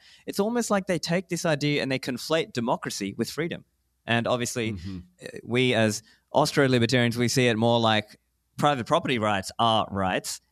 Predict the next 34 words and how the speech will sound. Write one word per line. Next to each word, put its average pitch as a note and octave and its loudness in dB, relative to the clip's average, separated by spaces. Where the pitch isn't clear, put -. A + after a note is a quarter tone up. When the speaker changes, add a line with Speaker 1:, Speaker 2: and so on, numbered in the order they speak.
Speaker 1:
and A2 0
Speaker 2:
Mm-hmm. G#2 -8
Speaker 1:
democracy B2+ 0
is A2+ -4
cutting C#3+ 0
against A#2+ -4
that. E2 -6
It's A2 -8
like C3 0
this - -6
idea B2 -2
of, A#2+ -2
"Oh, C#3 -2
imagine A#2+ 0
Speaker 2:
Mm-hmm. A#2 0
Speaker 1:
if, A2 -8
if A#2 -2
we E3+ 4
just D3+ 0
get C3+ 2
nine D#3 4
out C#3 4
of A2+ 0
ten D3+ 2
people C#3 2
to A#2 0
vote C3 0
to B2 -4
steal C#3 2
the B2+ 4
other, B2 2
the G#2+ -2
tenth D3 -2
guy's A#2+ 2